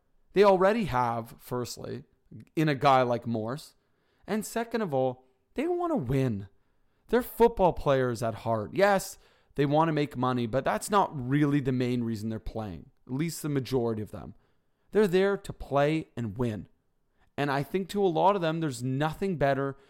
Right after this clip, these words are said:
than being on a really good team and having a really good shot at a Super Bowl. And the Bills are that. They're a really good team with a really good shot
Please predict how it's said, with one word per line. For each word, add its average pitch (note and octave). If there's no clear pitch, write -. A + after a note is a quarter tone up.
than B2+
being D#3+
on D3+
a C#3+
really C3+
good C3
team A#2+
and B2
having D3
a E3
really D3
good B2+
shot A#2+
at A2+
a A#2
Super E3
Bowl. -
And F#3+
the G3
Bills E3
are D3
that. A#2
They're C#3
a C3+
really B2+
good C#3
team C3+
with C3+
a C3
really C3+
good B2+
shot A2+